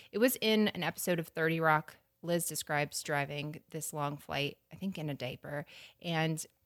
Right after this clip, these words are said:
also she talks to Buzz Aldrin, who was, like, one of the first people on the moon. Not like, he was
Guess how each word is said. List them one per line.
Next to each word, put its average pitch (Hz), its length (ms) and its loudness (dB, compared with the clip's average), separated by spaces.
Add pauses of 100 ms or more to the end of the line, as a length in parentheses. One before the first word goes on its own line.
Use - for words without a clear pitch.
(100)
also 175 360 4
she 180 240 0
talks - 320 -4
to 175 100 -6
Buzz 165 340 -2
Aldrin, 156 520 -2
who 175 100 -4
was, 160 300 -4 (200)
like, 151 220 -10
one 160 140 -6
of 160 40 -6
the 165 60 -10
first - 300 -10
people 165 280 -10
on 160 140 -4
the 151 80 -4
moon. 185 400 -2 (240)
Not 170 180 6
like, 175 360 6
he 196 120 0
was 175 260 -2